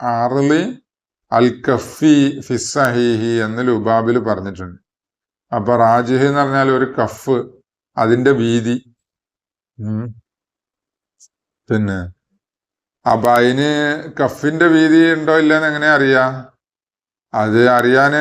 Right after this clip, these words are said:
എന്ത് ചെയ്യാ? വെള്ളത്തിൽ മുക്കിയിട്ട് വസ്ത്രത്തിൽ വെച്ച് നോക്കുക, അപ്പൊ നനയുന്ന അത്രയും സ്ഥലം. ഏ?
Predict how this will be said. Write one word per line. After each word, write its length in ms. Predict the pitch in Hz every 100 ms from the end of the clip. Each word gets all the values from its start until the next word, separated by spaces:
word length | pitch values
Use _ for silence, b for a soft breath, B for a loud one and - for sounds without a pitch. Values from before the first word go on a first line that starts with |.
| 151
എന്ത് 140 | 147 143
ചെയ്യാ? 200 | 143 139
വെള്ളത്തിൽ 420 | 123 127 135 147
മുക്കിയിട്ട് 380 | 151 139 143 143
വസ്ത്രത്തിൽ 420 | 143 - 139 135 147
വെച്ച് 220 | 143 139
നോക്കുക, 260 | 135 117 110 110 117 _ -
അപ്പൊ 160 | 113 110
നനയുന്ന 400 | 127 123 123 135 139
അത്രയും 260 | 139 127 120
സ്ഥലം. 240 | 117 107 - _ _ _ _ _ _
ഏ? 100 | 123